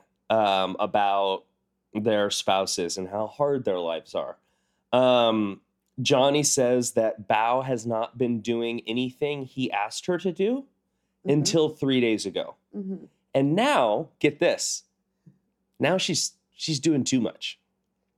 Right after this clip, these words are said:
Speaker 2: She
Speaker 1: She's
Speaker 2: might be
Speaker 1: trying too
Speaker 2: trying too
Speaker 1: hard
Speaker 2: hard.
Speaker 1: to make this relationship
Speaker 2: Vomit.
Speaker 1: work.
Speaker 2: Vomit. You are a jerk. You think that you are sitting on a fucking throne, Johnny,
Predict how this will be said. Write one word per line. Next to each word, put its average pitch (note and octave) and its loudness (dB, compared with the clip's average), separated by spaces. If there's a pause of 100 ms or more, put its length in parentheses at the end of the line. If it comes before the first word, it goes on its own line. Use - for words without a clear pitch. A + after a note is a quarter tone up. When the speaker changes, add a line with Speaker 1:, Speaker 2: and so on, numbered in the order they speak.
Speaker 2:
She - -2
Speaker 1:
She's A3+ 4
Speaker 2:
might A#3 4
be C#4 2
Speaker 1:
trying F#3+ 4
too - 2
Speaker 2:
trying A3+ 4
too - -8
Speaker 1:
hard G2+ 0
Speaker 2:
hard. A#2+ -8
Speaker 1:
to D3+ 0
make B2+ 2
this B2+ -2
relationship A2+ 0
Speaker 2:
Vomit. F#3 0
Speaker 1:
work. - -6 (640)
Speaker 2:
Vomit. F#3 0
You F#3 -6
are F3 0
a E3+ -2
jerk. F3+ -4 (840)
You G3 -2
think G3+ -4
that F#3 -4
you F#3 0
are F3 0
sitting F#3+ -4
on F3 -4
a E3 -8 (200)
fucking G3 -4
throne, F3+ -6
Johnny, C#3+ -8